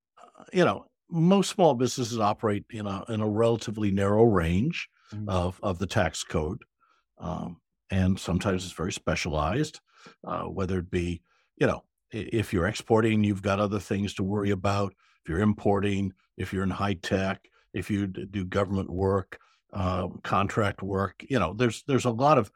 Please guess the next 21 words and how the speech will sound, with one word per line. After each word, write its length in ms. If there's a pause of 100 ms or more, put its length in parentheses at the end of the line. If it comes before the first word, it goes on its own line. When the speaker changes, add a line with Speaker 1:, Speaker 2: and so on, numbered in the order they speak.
(540)
Speaker 1:
areas, 540 (240)
but 180
once 340
you're 160
in 140
that, 220
that's 180
probably 320
what 240
you're 160
in. 220 (520)
And 200
your 120
C 220
P 200
A 80
should 260
be 100
familiar 540
with 160
those. 480